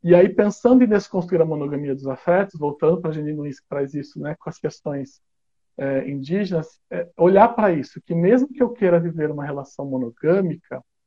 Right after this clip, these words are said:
é, a gente cria um rol de regras e controles que matam o nosso erotismo e a nossa sexualidade dentro das relações.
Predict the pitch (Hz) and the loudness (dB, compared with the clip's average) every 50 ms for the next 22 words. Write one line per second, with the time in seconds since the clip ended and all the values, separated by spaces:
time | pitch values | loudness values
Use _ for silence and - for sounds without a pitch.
0 | _ _ _ _ _ _ _ _ - 139 147 - 143 139 143 175 185 175 - _ | _ _ _ _ _ _ _ _ -8 -8 -6 -4 -4 -4 -4 -4 -6 -6 -10 _
1 | - 190 202 220 220 214 - 185 190 220 226 226 208 - - 175 165 156 160 147 | -6 -4 -2 -2 -2 0 2 2 2 2 2 0 -2 -2 0 0 0 0 -2 -6
2 | 139 143 135 _ - 131 127 - - 170 180 190 190 180 180 - - 214 202 202 | -8 -10 -12 _ -10 -10 -10 -8 -4 -2 -2 0 -2 -2 -6 -8 -10 -8 -6 -2
3 | 190 185 190 214 220 - - 220 208 196 175 175 170 170 - 175 170 165 170 - | 0 0 0 0 -2 -4 -8 -8 -6 -2 -2 -2 -2 -4 -4 -6 -6 -6 -8 -8
4 | - 185 180 175 196 190 190 185 180 170 175 175 - 185 170 - - 190 175 175 | -10 -8 -6 -6 -4 -4 -4 -4 -6 -8 -10 -10 -12 -12 -12 -10 -8 -6 -4 -2
5 | 170 165 165 165 170 165 170 165 160 170 165 - 175 180 185 180 - - 185 165 | 2 2 2 2 2 -2 -4 -4 -4 -6 -6 -4 -4 -4 -4 -6 -6 -6 -6 -6
6 | 156 - _ _ | -6 -8 _ _